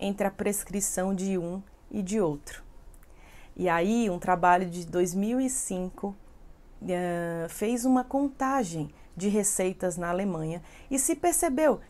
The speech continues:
que a prescrição de Hipericum, de erva de São João, já era quatro vezes maior do que a prescrição da fluoxetina. E aí, em dois mil e nove, a gente já teve um outro trabalho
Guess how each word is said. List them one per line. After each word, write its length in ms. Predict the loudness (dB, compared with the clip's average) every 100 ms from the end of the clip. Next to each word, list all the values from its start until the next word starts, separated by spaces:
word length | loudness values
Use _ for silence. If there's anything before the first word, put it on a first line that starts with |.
| -6
que 80 | -2
a 80 |
prescrição 1120 | -2 6 6 6 2 0 0 0 2 2 0 -6 -14 -10
de 320 | -4 0 0
Hipericum, 840 | -2 0 4 6 4 0 -2 -6 -6
de 200 | 0 6
erva 320 | 6 6 0
de 100 | 0
São 240 | 0 0 0
João, 380 | 2 0 0 -6 -16 -16 -6
já 200 | -2 0
era 300 | 0 -2 -6
quatro 540 | -2 0 0 -4 -4 -4
vezes 440 | 0 2 2 -2
maior 520 | -4 -2 -2 -2 -4 -8 -18 -8
do 120 | -6
que 120 | -4
a 60 | -6
prescrição 840 | -4 -6 -4 -4 -4 -4 -6 -6
da 140 | -6 -6
fluoxetina. 840 | -4 -6 -4 -6 -4 -4 -4 -6 -14 -20 -20 -20 -20 -20 -20 -20 -20 -20 -20 -4
E 120 | 4
aí, 360 | 4 4 2 -2 -8 -20 -8
em 140 | -2
dois 180 | 0 2
mil 160 | 2 2
e 60 |
nove, 400 | 4 4 4 0 -6 -12 -6
a 100 | -4
gente 260 | -4 -4
já 160 | -2 -2
teve 460 | 0 0 0 0
um 100 | -2
outro 380 | -2 -2 -4 -6
trabalho 540 | 0 2 6 6 6